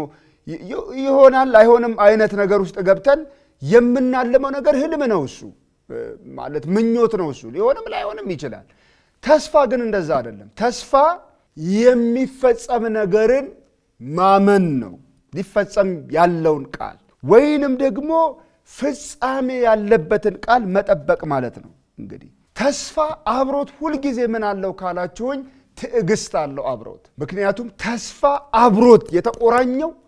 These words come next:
የተገናኘው ከትዕግስት ጋር ነው። ምክንያቱም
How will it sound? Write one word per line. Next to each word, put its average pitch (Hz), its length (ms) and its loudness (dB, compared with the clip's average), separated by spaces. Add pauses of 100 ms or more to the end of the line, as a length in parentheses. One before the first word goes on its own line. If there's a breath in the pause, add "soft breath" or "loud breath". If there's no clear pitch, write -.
(320)
የተገናኘው 247 800 0 (420)
ከትዕግስት 226 720 -4
ጋር 143 220 -2
ነው። - 220 -20
ምክንያቱም 165 540 -8